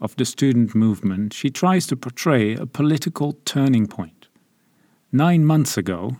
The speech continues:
she writes, "many of them still believed, however naively, that the democratic process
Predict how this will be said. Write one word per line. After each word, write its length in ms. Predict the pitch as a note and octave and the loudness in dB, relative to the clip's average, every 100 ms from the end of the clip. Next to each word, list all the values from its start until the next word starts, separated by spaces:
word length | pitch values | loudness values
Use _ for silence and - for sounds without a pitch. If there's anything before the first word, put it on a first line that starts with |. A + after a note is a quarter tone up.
| _ | _
she 180 | - G2 | -6 -4
writes, 420 | F2+ F2 G2 - - _ - - - - | -4 -6 -12 -16 -20 _ -20 -20 -6 2
"many 260 | D#3 G#3 | 4 4
of 160 | F#3+ D#3 | 4 0
them 280 | D#3+ C#3 C3 - - - | 0 0 -4 -14 -18 -8
still 360 | - - G3+ | -4 0 2
believed, 600 | F3 C3 C3+ C3 G#2 G2 | 4 2 4 4 2 -2
however 420 | - C3 C#3 D3 C3 | -2 0 2 2 2
naively, 800 | A#2 B2+ C#3 - F2+ F2+ - - _ - | 4 4 2 0 -6 -10 -10 -14 _ 0
that 260 | B2 B2+ - | 2 0 -2
the 140 | A2+ | -4
democratic 840 | G2+ A#2 A2+ - C#3 - D3 - - | 0 0 0 0 -2 -2 -6 -8 -2
process 760 | C3 F3+ - F#2+ F2+ - - | 0 0 -2 -8 -10 -12 -12